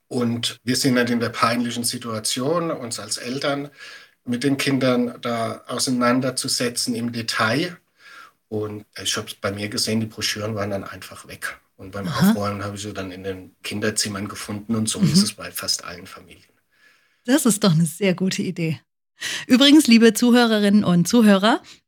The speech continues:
Speaker 2: die Internetseiten und die Anlaufstellen für diese Broschüren und das Infomaterial,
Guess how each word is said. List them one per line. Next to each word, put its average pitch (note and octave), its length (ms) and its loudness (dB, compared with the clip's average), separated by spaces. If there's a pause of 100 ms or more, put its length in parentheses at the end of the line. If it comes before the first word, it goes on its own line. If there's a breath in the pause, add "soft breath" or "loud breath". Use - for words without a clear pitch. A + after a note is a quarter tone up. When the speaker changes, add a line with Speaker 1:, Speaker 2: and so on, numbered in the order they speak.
(200)
Speaker 2:
die G#3 540 6
Internetseiten F3+ 800 6
und E3 260 0
die F#3 240 2
Anlaufstellen G3 640 4
für G3+ 120 2
diese F3+ 220 2
Broschüren A#3 520 6
und F3+ 160 0
das E3 120 -2
Infomaterial, F3+ 920 4